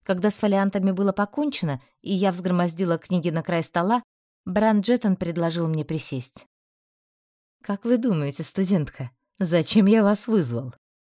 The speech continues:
поинтересовался он насмешливым тоном. «Расписание?» предположила я, начиная сомневаться в собственных словах. «Да,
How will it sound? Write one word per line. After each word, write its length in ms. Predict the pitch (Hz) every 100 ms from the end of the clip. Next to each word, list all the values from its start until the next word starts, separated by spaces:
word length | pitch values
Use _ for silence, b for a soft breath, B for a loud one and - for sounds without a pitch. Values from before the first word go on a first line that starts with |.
| _ _
поинтересовался 920 | 165 170 - 160 - 175 185 185 175
он 100 | 160
насмешливым 720 | 160 165 170 139 - 151 160
тоном. 420 | 160 147 135 127 - _ _ _ _ _ _
«Расписание?» 760 | 208 196 - 220 277 320 285 160 - _ _
предположила 640 | - 156 - 165 175 185 180
я, 200 | 196 226
начиная 420 | 185 - 185 165
сомневаться 560 | - 185 185 170 -
в 60 | -
собственных 520 | - 170 - 160 160
словах. 480 | - 165 160 135 - _ _ _ _ _ _ _ -
«Да, 380 | 143 135 139